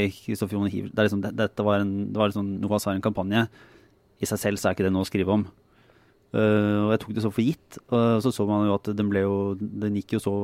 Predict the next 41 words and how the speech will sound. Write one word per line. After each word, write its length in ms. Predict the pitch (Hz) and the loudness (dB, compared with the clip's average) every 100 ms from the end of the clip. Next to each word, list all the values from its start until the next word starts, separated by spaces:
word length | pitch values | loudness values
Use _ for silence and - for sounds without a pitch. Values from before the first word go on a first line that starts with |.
| 98 101 | -2 -4
så 80 | 110 | -2
den 80 | 107 | -2
ble 80 | 107 | 0
så 100 | 107 | 2
mye 160 | 101 101 | 0 0
delt 320 | 107 127 123 | 2 2 0
at 80 | 104 | -4
det 80 | 101 | 0
ble 80 | |
et 120 | 98 - | -2 0
fenomen 440 | 104 104 95 101 | 0 2 0 0
i 40 | 98 | -2
seg 120 | - | -4
selv. 460 | - 156 147 - - - - - _ | -2 0 0 -2 -14 -20 -20 -20 _
Eh, 160 | 113 110 | -2 0
og 100 | 110 | 2
da 80 | 120 135 131 | 6 8 8
mener 140 | 107 | 4
jeg 60 | 98 | 2
at 40 | 104 | 2
det 40 | 104 | 2
er 40 | |
riktig 180 | - 98 | 0 -6
å 20 | |
skrive 300 | - 107 98 | -2 0 2
om 160 | 98 95 | 2 0
det, 160 | 107 131 | 2 4
men 160 | 113 | 4
jeg 160 | 120 127 | 4 2
ser 140 | 104 | 0
at 100 | 104 | 2
min 240 | 104 107 117 | 2 2 0
oppfatning 480 | - - 101 123 120 | -4 -6 -4 0 2
var 80 | 113 | 0
såpass 320 | 98 95 107 | -2 -2 -2
annerledes 480 | 113 101 98 104 104 | -2 -2 0 0 0
enn 240 | 104 104 | -2 -2
det 80 | 101 | 0
mange 240 | 101 101 101 | 0 0 -2
andre 240 | 98 101 | -2 -4
hadde, 180 | 101 | 0